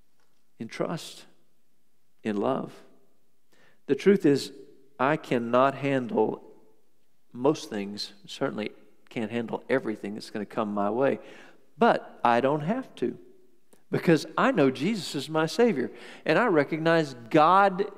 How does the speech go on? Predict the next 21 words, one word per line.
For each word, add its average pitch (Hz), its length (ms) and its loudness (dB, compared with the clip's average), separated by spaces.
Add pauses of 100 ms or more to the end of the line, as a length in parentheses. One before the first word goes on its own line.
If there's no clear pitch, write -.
(140)
will 151 240 0
not 156 400 -2
leave 180 260 -2
me 127 260 -4
or 147 180 2
forsake - 500 -6
me, 117 120 -6
and 117 100 -4
He's 240 200 -4
still 165 260 6
in 185 120 2
control. 214 600 4 (520)
And 170 100 4
I 170 60 4
remind 180 460 4
myself, - 500 -4 (500)
it's 131 260 2
out 180 220 2
of 185 80 -4
my 107 220 0
control, - 600 -4